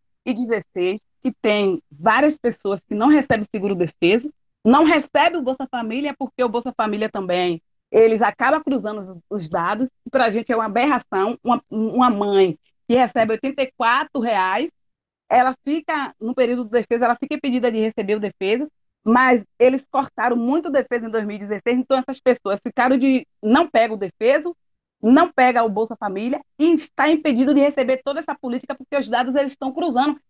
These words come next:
Isso é, isso é uma miséria, isso é uma vergonha, quando a gente sabe que isso é, é, é distribuição de renda, isso é um retorno à pol-,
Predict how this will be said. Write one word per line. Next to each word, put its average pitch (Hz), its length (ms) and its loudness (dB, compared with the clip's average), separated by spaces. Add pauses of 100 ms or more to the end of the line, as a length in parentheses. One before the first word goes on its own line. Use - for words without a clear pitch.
(340)
Isso 466 200 0
é, 370 200 4
isso 359 180 0
é 392 80 4
uma 403 140 4
miséria, 269 800 2 (460)
isso 320 120 0
é 349 80 4
uma 349 140 4
vergonha, 285 800 0 (440)
quando 339 160 4
a 359 60 2
gente 302 280 0
sabe 269 240 -4
que 311 80 -4
isso 302 220 -2
é, 302 220 -4
é, 277 720 -2
é 262 40 0
distribuição 294 580 0
de 320 100 2
renda, 240 560 0 (360)
isso 311 380 0
é 294 380 0 (440)
um 320 100 6
retorno 320 600 4
à 302 120 0
pol-, 302 340 -2